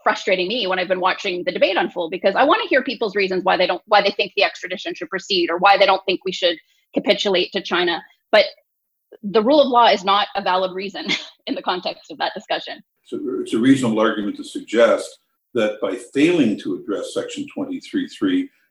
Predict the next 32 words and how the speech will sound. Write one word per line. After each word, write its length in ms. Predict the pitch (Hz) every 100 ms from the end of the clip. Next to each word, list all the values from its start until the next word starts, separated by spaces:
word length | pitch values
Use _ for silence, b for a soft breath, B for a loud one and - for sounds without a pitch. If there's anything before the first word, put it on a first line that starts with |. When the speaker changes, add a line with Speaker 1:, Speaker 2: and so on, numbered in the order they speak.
| -
Speaker 2:
you 140 | 101
ignore 500 | 95 101 127 175 175
the 60 | 101
rule 260 | 92 80
of 40 | -
law, 260 | - - - _ _ _ _ _ 107
uh, 80 | 104
because 300 | 107 - 107 -
by 120 | 101
failing 540 | - 131 151 147 113 -
to 220 | - 98 98 _
at 100 | 104
least 280 | 110 113 -
address 800 | 120 - 113 160 175 - - - _
the 360 | 110 98 107
issues 540 | 120 - - 101 101 -
that, 180 | 95 95 - _ -
uh, 180 | 101 85
have 200 | 107 95
arisen 580 | 104 98 123 131 110 92
in 140 | 90
relation 600 | 92 95 101 101 - 92 92
to 220 | - 90 - _ _
whether 300 | 104 101 98
or 40 |
not 240 | 98 95 -
the 100 | 95
authority 320 | 104 92 92
to 60 | _
proceed, 480 | - - 101 98 - _ _ -
uh, 120 | 98
should 380 | - - - -